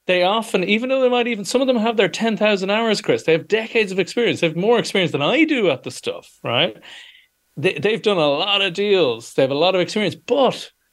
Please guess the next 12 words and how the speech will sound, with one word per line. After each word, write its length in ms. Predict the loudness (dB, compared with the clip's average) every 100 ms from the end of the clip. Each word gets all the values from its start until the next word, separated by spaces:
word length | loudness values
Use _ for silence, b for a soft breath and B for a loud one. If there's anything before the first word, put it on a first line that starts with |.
| _
they 160 | 0 2
also 320 | 2 0 -4
feel 400 | -4 -2 0 2
they're 140 | 2
aware 520 | 2 0 0 0 2 0
of 120 | -2
where 200 | -2 0
their 140 | 0
skills 400 | -2 2 2 2
gap 220 | -2 -2 -2
is. 100 | 0
They're, 160 | 0